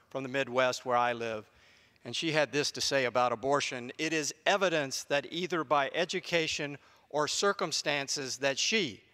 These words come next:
the woman, she has been greatly wronged." In this spirit, Madam Speaker, I think there is an opportunity here to perhaps bring Congress together about a,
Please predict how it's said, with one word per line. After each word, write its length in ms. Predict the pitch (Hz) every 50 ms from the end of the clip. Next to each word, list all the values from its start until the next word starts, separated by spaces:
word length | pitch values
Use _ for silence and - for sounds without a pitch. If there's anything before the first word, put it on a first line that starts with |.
| _ -
the 100 | 139 139
woman, 400 | 139 160 175 180 165 127 110 101
she 680 | - - - - - - 220 214 175 139 117 110 107 - _ _ _ _ _ _ _ _ _ _ _ _ _
has 200 | - - 143 131
been 220 | 117 139 135 131 120
greatly 640 | 131 135 139 139 - 135 127 127 120 113 117 -
wronged." 600 | - 113 123 127 120 110 104 101 98 98 98 98 - - _ _ _ _ _ _ - - _ _ _ _ _ _ _ _ _ _
In 140 | - 135 139
this 140 | 156 165 -
spirit, 420 | - - 180 175 170 165 160 156 - - - -
Madam 220 | 143 143 147 143
Speaker, 240 | 131 - 160 143 147
I 100 | 147 151
think 300 | 151 - 170 160 147 -
there 180 | - 151 143 139
is 140 | 135 117 135
an 80 | 127
opportunity 720 | 139 143 135 - 139 - - 143 143 147 143 123 123 117 107
here 260 | 113 123 120 113 110 -
to 300 | - - 127 127 120 - _ _
perhaps 640 | - 139 123 139 170 170 127 - - - - - - - _ _ _ _ _ _ _ _ _ _ _ _ _
bring 260 | - 139 147 156 151
Congress 400 | 135 151 156 156 151 139 139 -
together 480 | - 143 117 135 143 147 135 143 135 135
about 440 | 135 127 110 139 139 139 135 139 - - -
a, 480 | - 135 127 127 123 127 127 123 -